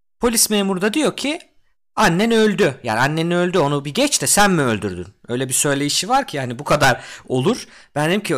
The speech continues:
"Yuh," dedim yani dur falan. Sonradan fark ettik ki şeyden, e, kızın yalan söyleyip söylemediğini anlayamıyorlar. Yani öyle bir sıkıntı var ve buraya kadar geldik.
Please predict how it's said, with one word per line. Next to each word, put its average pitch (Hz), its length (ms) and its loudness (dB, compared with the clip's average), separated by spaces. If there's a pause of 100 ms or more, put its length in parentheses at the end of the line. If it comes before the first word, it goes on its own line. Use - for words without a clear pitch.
"Yuh," 147 380 2
dedim 127 260 0
yani 113 300 2
dur 180 140 2
falan. 180 380 0
Sonradan 202 640 -2 (340)
fark 160 280 -2
ettik - 340 -10
ki - 80 -6
şeyden, 220 640 2 (180)
e, 120 280 -6
kızın 165 260 -4
yalan 196 260 2
söyleyip 220 280 -4
söylemediğini 202 520 -2
anlayamıyorlar. 92 720 -2
Yani 95 300 -8
öyle 120 180 -2
bir 107 180 -4 (220)
sıkıntı 113 420 -6
var 220 160 2
ve 202 120 -2
buraya 220 240 2
kadar 240 260 2
geldik. 110 760 -2